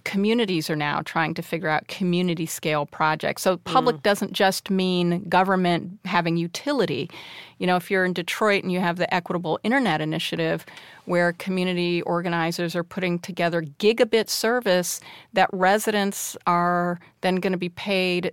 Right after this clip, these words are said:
Speaker 1: to install and know how to maintain. And then they're thinking about how that contributes to solving community problems. Then you have an equation where you're experimenting with twenty-first century technology with people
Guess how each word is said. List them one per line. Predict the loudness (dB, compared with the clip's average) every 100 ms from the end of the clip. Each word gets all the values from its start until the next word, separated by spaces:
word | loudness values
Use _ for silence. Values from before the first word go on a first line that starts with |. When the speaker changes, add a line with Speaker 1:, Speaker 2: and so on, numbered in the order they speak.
| -6
Speaker 1:
to | -6 -4
install | -2 -2 -2 2 4 4 2
and | 2
know | 0
how | 0 -2
to | 0
maintain. | 0 -2 -4 -6 -4 -2 0 0 -2 -4 -12 -18 -16 -10 0
And | 2 4
then | 4
they're | 2 0
thinking | -2 -2 0
about | 2 2
how | 2 0
that | 2 0
contributes | -4 -8 -4 -4 -2 -4 -4 -8
to |
solving | -4 2 4 2 -2
community | -2 -2 -2 -4 -6
problems. | -10 -2 2 4 4 2 0 0 -2 -6 -16 -18 -18 -8
Then | 0 2 4
you | 4
have | 2 0
an | -4
equation | -6 -2 0 0 0 -2 0
where | 2 0 -2 -14 -20 0
you're | 2 2
experimenting | 0 -2 -2 0 2 2 0 -2 -2
with | -2 -4 -14 _ _ -8
twenty-first | 0 2 2 -2 -2
century | -2 -2 -4
technology | -4 -6 -2 0 0 0 -4 -2
with | -2 -2 -6 -20 _
people | -8 -4 -2 2 0